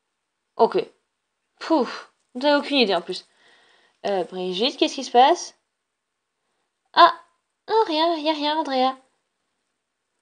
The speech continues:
Pouf. J'ai dû, j'ai juste glissé sur une des balles du bassin de balles. Oh, ok, ok. Bon, moi, je jouais dans la salle de sport,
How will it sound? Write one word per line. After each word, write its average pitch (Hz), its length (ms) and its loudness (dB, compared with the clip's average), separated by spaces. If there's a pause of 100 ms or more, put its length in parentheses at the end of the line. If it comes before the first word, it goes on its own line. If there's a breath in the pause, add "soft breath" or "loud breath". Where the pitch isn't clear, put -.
Pouf. 440 420 4 (1500)
J'ai - 140 -10
dû, 302 180 0 (140)
j'ai 294 160 -4
juste 349 180 -2
glissé 370 320 10
sur 359 160 2
une 254 220 0
des 247 160 2
balles 269 540 4
du 240 420 -4 (100)
bassin 240 440 -2
de 226 120 -2
balles. 196 360 2 (340)
Oh, 392 180 2 (240)
ok, 294 200 2
ok. 196 260 -4 (840 loud breath)
Bon, - 180 -4
moi, 277 80 -4
je 277 160 -4
jouais 240 380 0
dans 254 140 2
la 233 140 4
salle 220 220 -4
de 202 80 -6
sport, 202 400 -6